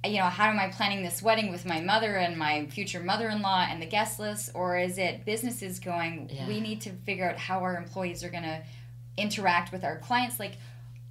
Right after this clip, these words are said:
Speaker 1: where, where did you draw the line? Like, where are
Speaker 2: Ac-,
Speaker 1: you going?
Speaker 2: Actually, you just talked about my two markets.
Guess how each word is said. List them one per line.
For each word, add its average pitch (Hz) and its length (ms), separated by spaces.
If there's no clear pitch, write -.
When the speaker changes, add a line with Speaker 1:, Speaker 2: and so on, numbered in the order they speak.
Speaker 1:
where, 233 400
where 202 260
did 247 140
you 220 100
draw 190 240
the 175 80
line? 165 300
Like, - 180
where 185 120
are - 40
Speaker 2:
Ac-, 208 60
Speaker 1:
you 190 60
going? 160 360
Speaker 2:
Actually, 202 380
you 175 160
just 247 260
talked 165 400
about 160 240
my 156 140
two 196 260
markets. - 760